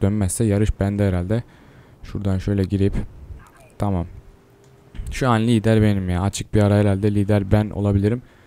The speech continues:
Arkama da baktım kimse geliyor mu diye. Gelmiyor. Şu an Minecraft'a andım.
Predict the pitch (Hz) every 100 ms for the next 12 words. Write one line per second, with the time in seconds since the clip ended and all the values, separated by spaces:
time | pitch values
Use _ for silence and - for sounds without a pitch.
0 | - - - 107 107 120 123 107 107 -
1 | 120 117 101 98 98 95 98 127 127 120
2 | 117 95 98 123 - - - _ _ _
3 | - - _ _ - - - 104 104 101
4 | 104 104 101 - 110 95 90